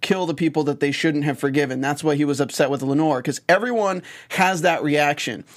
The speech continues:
They have the reaction of, "Oh, this person's been lying to you your entire life," and then they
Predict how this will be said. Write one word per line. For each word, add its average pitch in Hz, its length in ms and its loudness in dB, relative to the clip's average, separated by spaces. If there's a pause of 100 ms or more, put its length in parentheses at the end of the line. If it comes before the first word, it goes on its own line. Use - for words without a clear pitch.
(140)
They 156 100 4
have 180 180 0
the 175 80 -2
reaction 175 360 0
of, 151 160 0 (260)
"Oh, 233 240 4
this 165 160 -6
person's 185 380 -6
been 151 160 0
lying 185 300 0
to 180 120 -4
you 160 60 4
your 147 180 0
entire 143 380 0
life," 139 340 -2 (300)
and 175 160 2
then 180 80 -2
they 165 280 0